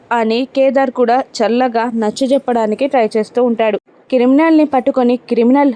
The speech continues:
అనకపోతే ఏమంటారు?" అని అంటూ ఉండగా, "మా చెల్లి ప్రెగ్నెంట్గా ఉంది, హ్యాపీగా ఉండాలి కదా బావగారు,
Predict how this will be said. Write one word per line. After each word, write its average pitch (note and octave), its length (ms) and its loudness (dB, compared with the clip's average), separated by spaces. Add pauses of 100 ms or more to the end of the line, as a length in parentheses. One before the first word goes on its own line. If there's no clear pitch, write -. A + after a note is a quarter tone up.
(140)
అనకపోతే A#3 600 0 (260)
ఏమంటారు?" B3+ 580 2 (440)
అని C#4+ 240 2 (180)
అంటూ C4+ 300 2
ఉండగా, A#3 380 2 (360)
"మా A3+ 220 0
చెల్లి A#3 460 -2 (240)
ప్రెగ్నెంట్గా A#3 580 0
ఉంది, A#3 360 0
హ్యాపీగా G#3 520 -2
ఉండాలి A#3+ 300 2
కదా A3+ 200 0
బావగారు, A3 560 0